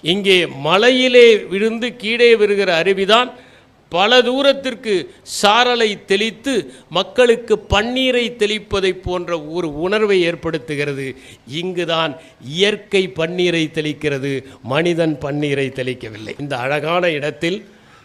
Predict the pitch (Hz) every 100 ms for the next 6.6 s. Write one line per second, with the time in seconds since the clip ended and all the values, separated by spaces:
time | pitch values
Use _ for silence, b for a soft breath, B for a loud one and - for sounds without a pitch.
0 | b 123 143 135 - 196 226 220 185 170
1 | - 156 156 147 143 139 - B B B
2 | 196 202 - 262 254 247 226 175 202 254
3 | 254 254 226 - - 185 202 202 - 277
4 | 247 185 240 254 240 220 202 196 185 185
5 | 170 170 165 160 151 - 175 175 170 160
6 | 151 151 143 135 131